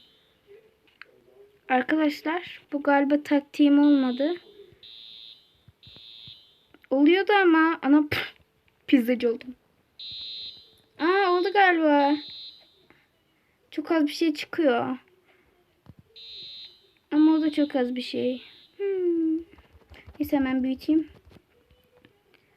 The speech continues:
Evet arkadaşlar şimdi taktiğimiz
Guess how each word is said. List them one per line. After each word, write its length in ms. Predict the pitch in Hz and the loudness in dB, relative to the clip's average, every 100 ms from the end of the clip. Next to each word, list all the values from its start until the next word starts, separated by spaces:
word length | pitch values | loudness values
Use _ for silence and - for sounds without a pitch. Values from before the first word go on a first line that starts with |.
| _ _ _ _ _ _ | _ _ _ _ _ _
Evet 200 | 320 294 | -2 0
arkadaşlar 420 | 269 269 247 247 | -2 -4 -4 -6
şimdi 320 | 247 320 285 | 2 4 4
taktiğimiz 880 | 294 294 294 294 269 277 311 - | 2 -4 0 0 2 0 -2 -8